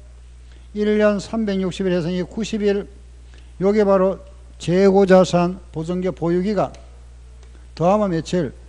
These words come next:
백육십이 일. 정답. 그 우리가 회전율하고 요거 알잖아. 요거 회전율에다가 일 년 나눠주면 요거, 그죠? 회수기간, 보유기간이라 그랬지, 그죠?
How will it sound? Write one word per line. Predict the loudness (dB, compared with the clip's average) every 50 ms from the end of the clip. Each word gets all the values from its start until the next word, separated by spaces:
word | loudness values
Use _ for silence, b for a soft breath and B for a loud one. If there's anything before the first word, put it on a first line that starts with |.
| -20 -20 -8 -4
백육십이 | -2 -2 0 0 -2 -2 -4 -4 -4 -4 -4 -2 0 0
일. | 0 0 -2 -6 -10 -14
정답. | -10 -8 -6 -4 -4 -2 -2 -4 -4 -6 -8 -14 -20 -20 -20 -20 -20 -20 -20 -20 -20 -20 -20 -20 -20 -20 -20 -20 -20 -20 -20 -20 -20 -20 -20 -20 -20 -20 -20 -20 -20 -20 -20 -20 -20 -20 -20 -20 -20 -20 -20 -20 -20 -20 -20 -20 -20 -20 -20 -20 B B B B B B B B B B B B B B B -20 -20 -20 -20 -20 -20 -12
그 | -6 -2
우리가 | 0 2 2 4 4 4 2 2 -2 -6 -10
회전율하고 | -4 -4 -2 0 0 2 2 2 2 2 2 2 4 4 4 4 2 0 0 0
요거 | 0 0 0 0 -2
알잖아. | -2 0 -2 -2 0 0 0 0 0 -2
요거 | -2 -4 -6 -6
회전율에다가 | -6 -4 -2 0 0 2 2 2 2 2 2 0 0 0
일 | 0 2 2 4 4
년 | 4 4 2 2 0 -4 -10 -18 -16 -10 -6
나눠주면 | -4 -2 0 2 2 0 0 -2 -6 -6
요거, | -4 -4 -4 -4 -6
그죠? | -6 -6 -6 -6 -6 -6 -8 b b b b b b b b b b b b b b -20 -12 -6 2
회수기간, | 6 6 6 8 8 6 8 8 8 8 6 4 2 0 -2 -6 -10 -16 -8
보유기간이라 | -4 -2 0 0 2 2 2 4 4 2 2
그랬지, | 0 0 -2 -2 -4 -4 -6 -8
그죠? | -6 -6 -6 -2 0 0 0 0 -2